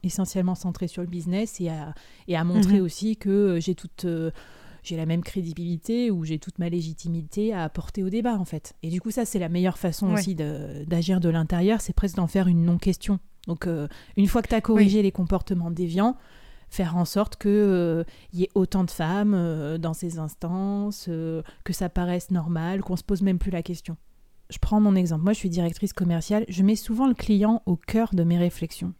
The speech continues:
Speaker 1: Et je leur dis, tu vois, je leur dis, un jour, je, l'écriture inclusive, c'est un gros sujet de débat, mais j'écoutais un podcast, euh, super intéressant, je crois que c'est de Laëlia Véron, là, sur, euh, faudra que je remette dans les, dans, dans les liens, mais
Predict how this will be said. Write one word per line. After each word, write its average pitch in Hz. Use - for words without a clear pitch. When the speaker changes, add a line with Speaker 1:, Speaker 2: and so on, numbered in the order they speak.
Speaker 1:
Et 180
je 175
leur 175
dis, 202
tu -
vois, 247
je 269
leur 165
dis, 226
un 185
jour, 240
je, 175
l'écriture 208
inclusive, 160
c'est -
un 156
gros 175
sujet 170
de 160
débat, 160
mais 170
j'écoutais 180
un 180
podcast, 170
euh, 156
super 160
intéressant, 170
je 160
crois 165
que -
c'est 175
de 170
Laëlia 165
Véron, 175
là, 190
sur, 165
euh, 160
faudra 180
que 175
je 170
remette 175
dans 160
les, 165
dans, 165
dans 165
les 180
liens, 240
mais 170